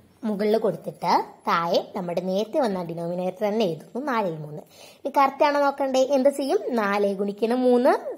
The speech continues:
സമം പന്ത്രണ്ട്. ഇനി നമ്മൾ അവിടെ മുകളിലുള്ള മൂന്ന് അതിനോട് കൂട്ടുക. അപ്പൊ എത്ര കിട്ടും? പതിനഞ്ച് കിട്ടും. ഇനി അടുത്തത് പതിനൊന്ന് ഗുണിക്കണം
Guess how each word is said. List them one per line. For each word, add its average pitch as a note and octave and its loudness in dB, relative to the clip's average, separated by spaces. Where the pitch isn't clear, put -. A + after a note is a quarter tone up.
സമം E3+ -6
പന്ത്രണ്ട്. E3+ -2
ഇനി G#3+ 2
നമ്മൾ A3+ 2
അവിടെ A3 0
മുകളിലുള്ള G#3+ 4
മൂന്ന് G3 -2
അതിനോട് F#3+ -2
കൂട്ടുക. A#3+ 0
അപ്പൊ A3 -4
എത്ര B3 -2
കിട്ടും? B3 0
പതിനഞ്ച് E3 -4
കിട്ടും. F#3+ -4
ഇനി C#4+ 2
അടുത്തത് G3+ 0
പതിനൊന്ന് D4+ 2
ഗുണിക്കണം A3+ 0